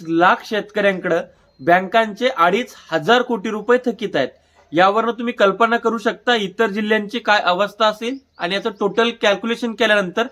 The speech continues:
हा आकडा किती मोठा असेल. सरकार प्रचंड आर्थिक अडचणीमध्ये आहे. बँकांनी शेतकऱ्यांना कर्ज दिलंय, ते शेतकरी कर्ज भरत नाहीयेत, याचा अर्थ ते आर्थिक अडचणीमध्ये आहेत. आणि बँकांनी शेतकऱ्यांना कर्ज दिलं,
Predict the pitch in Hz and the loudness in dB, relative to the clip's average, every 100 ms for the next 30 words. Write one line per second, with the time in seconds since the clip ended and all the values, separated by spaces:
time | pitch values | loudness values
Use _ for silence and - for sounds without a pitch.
0 | _ _ 220 240 240 254 262 240 - 254 | _ _ 2 2 2 -4 -4 -8 -4 -4
1 | 208 190 190 240 233 202 180 190 - _ | 0 0 2 4 4 2 -6 -12 -16 _
2 | _ _ _ _ - 208 202 208 247 247 | _ _ _ _ -2 2 2 2 2 2
3 | 254 _ _ _ 196 185 247 233 240 226 | -4 _ _ _ -6 0 2 4 4 4
4 | 220 240 233 - 233 226 226 220 214 208 | 0 -2 0 0 -4 -2 0 2 2 0
5 | 233 _ _ _ _ _ - 139 180 202 | -12 _ _ _ _ _ -12 0 0 0
6 | 202 240 240 262 220 202 233 233 226 240 | 0 0 0 -4 -4 -2 0 2 2 0
7 | 240 220 190 214 185 208 220 262 - _ | 0 -2 0 -2 0 0 0 -2 -8 _
8 | _ _ - 254 254 226 - 240 240 240 | _ _ -2 0 2 0 0 -2 0 2
9 | 220 202 240 180 185 208 247 240 226 233 | 2 4 2 2 2 4 4 0 2 2
10 | 233 180 180 185 233 220 - 233 233 208 | 0 -2 -2 4 4 4 0 -4 0 0
11 | 185 220 214 208 196 214 214 202 202 175 | 0 -2 -2 -2 -2 -6 -4 0 2 2
12 | 190 - _ _ _ - 170 214 208 214 | 0 -10 _ _ _ -4 0 2 4 2
13 | 196 240 277 254 220 - 262 262 277 247 | 4 0 0 0 0 2 2 4 4 4
14 | 240 254 269 | 4 2 2